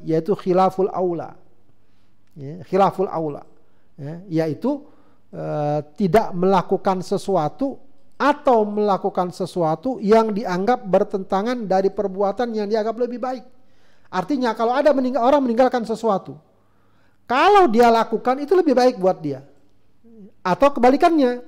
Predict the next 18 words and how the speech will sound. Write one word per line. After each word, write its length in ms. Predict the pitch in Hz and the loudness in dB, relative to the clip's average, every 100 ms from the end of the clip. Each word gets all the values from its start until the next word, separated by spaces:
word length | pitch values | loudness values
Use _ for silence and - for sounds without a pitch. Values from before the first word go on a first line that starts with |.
| - - - - - | -20 -20 -20 -20 -20
dia 400 | 160 139 185 214 | -12 -4 0 0
melakukan 560 | 190 190 170 165 180 165 | 0 -4 -4 -4 -6 -6
sesuatu, 720 | 170 151 151 139 226 285 - _ _ _ _ _ | -10 -6 -6 -4 -4 -4 -6 _ _ _ _ _
kalau 320 | - 269 247 190 | 0 2 4 2
dia 240 | 170 165 | 2 -2
tinggalkan 560 | 175 143 131 - 208 202 | -4 -8 -8 -8 -8 -6
lebih 160 | 180 | -6
baik 320 | 160 185 214 | -4 -2 -4
baginya. 400 | 175 131 131 127 - - - - - - - | -6 -8 -10 -14 -20 -20 -20 -20 -20 -20 -20
Ya, 160 | 120 | -16
lebih 260 | 135 135 147 | -14 -12 -14
utama. 380 | - 120 123 _ _ _ - | -14 -16 -18 _ _ _ -14
Nah, 60 | 123 | -8
itu 80 | |
namanya 240 | 156 160 160 | -4 -4 -4
disebut 220 | 165 170 | -4 -6
khilaful 420 | 170 143 131 147 | -4 -4 -4 -6
aula. 380 | - 127 131 160 | -6 -8 -12 -20